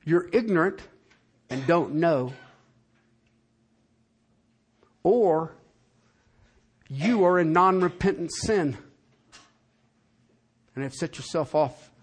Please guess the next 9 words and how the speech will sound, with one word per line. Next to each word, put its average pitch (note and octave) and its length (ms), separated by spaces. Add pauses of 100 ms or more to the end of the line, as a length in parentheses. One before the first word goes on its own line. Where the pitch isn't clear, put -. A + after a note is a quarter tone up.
(260)
on B2 80
the G#2+ 40
sideline. G2+ 540 (4000)
Once G3+ 320
you G#3+ 160
are F#3 180
in C4+ 240
the G#3 60
ministry, C#3 640